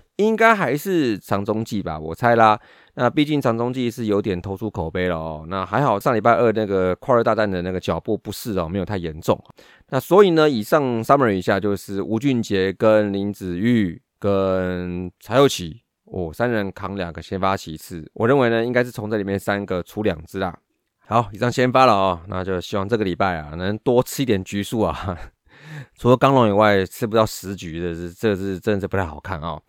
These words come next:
然后再来R P部分咯，数据一样，哎，不多说了啊，这个也不会太好看哦。呃，不过大概都是联盟第二、第三的位置，还是 OK 哈，但是还是丢出比较多的保送，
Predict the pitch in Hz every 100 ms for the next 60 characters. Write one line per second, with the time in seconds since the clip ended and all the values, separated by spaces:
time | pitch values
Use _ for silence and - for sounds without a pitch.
0 | - - - - 101 110 165 135 - 143
1 | 170 185 175 175 151 139 135 - - 196
2 | 180 170 151 143 107 - 85 87 104 -
3 | _ _ 107 101 98 98 98 92 80 90
4 | 80 87 90 95 90 85 82 - 98 101
5 | 92 78 95 87 80 82 82 _ - _
6 | _ - 110 104 101 117 214 226 208 202
7 | 185 143 131 143 131 127 143 127 123 120
8 | 110 98 85 80 82 85 120 143 135 127
9 | 113 98 82 _ - 180 185 175 151 131
10 | 120 147 156 151 147 151 - 104 107 104
11 | - - - 143